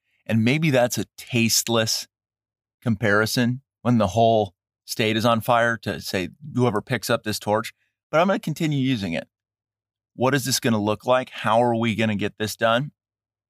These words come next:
I think we have an army of arborists, foresters, and general infrastructure patchworkers. And that's a pretty technical term, the infrastructure patchworker.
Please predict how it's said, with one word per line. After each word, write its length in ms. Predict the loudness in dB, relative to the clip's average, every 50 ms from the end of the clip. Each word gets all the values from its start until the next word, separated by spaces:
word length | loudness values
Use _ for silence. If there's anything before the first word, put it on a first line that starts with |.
| _ _ _ _ _ _
I 180 | 0 0 0 0
think 220 | 0 -2 -2 0
we 180 | 2 2 0 2
have 400 | 2 0 0 2 2 2 0 0
an 100 | -4 -6 -6 _ _ 0
army 560 | 2 2 4 4 4 2 2 0 -2 -4 -8 _ _ _ _ _ _ _ _ _ _ _
of 200 | -4 -4 -4 -4 _ _ _ 4
arborists, 960 | 4 4 4 4 2 4 4 4 2 0 -2 -4 -4 -4 -4 -4 -4 -6 -8 _ _ _ _ _ _ -8 _
foresters, 1000 | 0 2 4 4 2 2 0 -2 0 2 2 2 2 2 0 -2 -4 -6 -8 -12 _ _ _ _ _ _ _ _ _ _ _ _ _ _ _ -2
and 520 | 0 2 2 2 2 2 0 0 -4 -8 -12 _ -12
general 600 | -10 -4 0 0 2 2 2 2 2 0 0 -2 -2
infrastructure 1040 | 0 0 0 0 -2 -4 -4 -2 0 0 0 0 0 -2 -4 -2 0 0 0 -2 -4 -8 _ _ _ _ _ _ _ _ _ -6
patchworkers. 960 | -2 0 0 0 0 -2 -6 -6 -6 -6 -8 -8 -8 -10 -10 -10 -8 -10 -10 -10 _ _ _ _ _ _ _ _ _ _ _ _ _ _ _ _ _ _ _
And 100 | -2 -2
that's 360 | 0 0 -2 -4 -8 -8 -8
a 100 | -10 -12
pretty 280 | -8 _ -6 -4 -4 -6
technical 520 | -2 -2 -2 -2 0 -2 -2 -2 -2 -4
term, 460 | -2 0 0 0 0 0 -2 -2 -2
the 100 | -2 -2
infrastructure 540 | -2 -2 -4 -6 -6 -4 -4 -4 -4 -6 -8
patchworker. 840 | -4 -2 0 0 0 0 -2 -2 -2 -2 -2 -2 -6 -6 -8 -8